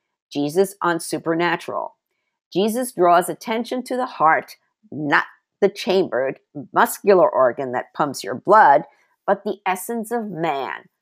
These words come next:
the soul, who you are in an eternal way,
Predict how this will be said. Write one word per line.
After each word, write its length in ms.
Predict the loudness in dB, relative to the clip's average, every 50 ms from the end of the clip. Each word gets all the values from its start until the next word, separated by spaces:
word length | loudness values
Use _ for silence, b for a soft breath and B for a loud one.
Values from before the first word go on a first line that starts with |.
| _ _
the 200 | -10 -8 -6 -6
soul, 840 | -6 -8 -10 -10 -2 2 4 6 6 6 4 0 -2 -4 -6 -8 -12 _ _ _ _ _ _ _ _ _ _ _ _ _ -2
who 260 | 2 2 4 4 4
you 300 | 2 2 0 -2 -4 0 2
are 440 | 4 6 6 6 6 4 2 0 -2 _
in 160 | -10 -10 -8 -8
an 140 | -8 -8
eternal 680 | -10 -10 -12 -14 -8 -6 -4 -4 -2 -2 -2 -2 -2 0
way, 540 | 0 0 2 2 0 0 -2 -6 -12 _